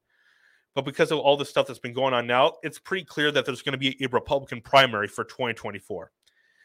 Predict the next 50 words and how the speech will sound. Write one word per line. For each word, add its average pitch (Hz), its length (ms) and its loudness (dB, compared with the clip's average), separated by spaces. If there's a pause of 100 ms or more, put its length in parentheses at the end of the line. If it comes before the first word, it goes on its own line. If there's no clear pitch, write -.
(260)
That 156 140 8
is 151 140 0
completely 160 720 -8
obvious 127 380 4
with 113 120 -8
what's 123 200 2
going 117 220 -6
on 101 100 -4
right 90 160 -8
now. 87 220 -16 (420)
Like, 139 180 6
you 170 80 0
hear 170 240 8
that, 139 220 6
like, 127 240 2
you 151 60 -4
hear 165 160 4
rumors 135 380 -2
that, 113 260 4
um, 107 220 2
John, 127 400 6
I 107 40 -6
believe 175 240 -4
it's 147 140 0
John 120 280 2
Bolton, 110 460 0 (220)
that 117 120 0
he's 147 180 -4
gonna 139 240 2 (160)
be 135 120 -6
running 135 260 6
because, 120 300 0 (240)
'cause 113 140 -4
he 147 180 -6
got 131 240 6
angry 131 280 2
about, 127 260 8
um, 117 260 2
the 117 320 4
dinner 123 220 2
Trump 123 320 -4
had 127 180 8
with 113 260 0
Kanye, 123 500 0 (280)
Nick 120 200 0
Fuentes, 120 440 -2
and 113 80 -8
Milo. 123 460 4 (760)
And, 127 140 0
like, 127 160 8